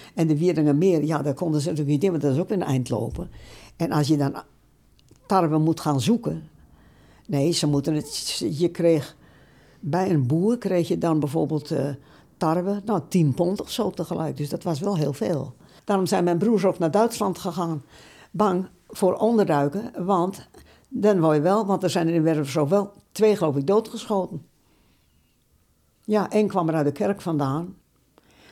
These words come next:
Maar die jongen, die was ge-, morgen aange-, zo-, 's morgens aangenomen in de kerk. Wij moesten zingen, kinderkoor in de kerk. En toen is hij, geloof ik, uit de kerk gekomen. En toen was er een razzia aan de gang.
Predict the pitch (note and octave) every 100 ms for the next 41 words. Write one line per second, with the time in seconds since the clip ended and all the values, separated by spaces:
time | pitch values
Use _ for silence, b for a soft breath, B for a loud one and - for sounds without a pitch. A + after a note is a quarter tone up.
0 | b D#3+ D3+ D#3+ A3 D3+ E3+ E3+ C#3+ C3
1 | - D3+ C#3+ C#3 B2+ C#3 F#3+ F3+ - -
2 | - D#3+ D3 - E3 C#3 B2+ - F3+ E3+
3 | D#3 C#3+ C#3 C3 C3 F3 F3+ A#3 - B
4 | B B - E3 E3 D3+ - B2+ G2+ D#3
5 | F#3 B3 - - - D3 E3+ G3 F#3+ A3
6 | E3 C3 C#3+ E3+ A3+ - b b b b
7 | b b b b b b b - C#3+ B2+
8 | A3 G#3+ F3+ D#3 - D3+ C3+ - C3 C3+
9 | - F#3 G3+ - G3+ G3 F#3 F#3+ G3 -
10 | b b b b b _ E3 D#3 D#3+ E3
11 | C#3 F3 E3 D#3 G3+ - C#3+ C3 - C3+
12 | B2+ B2 A#2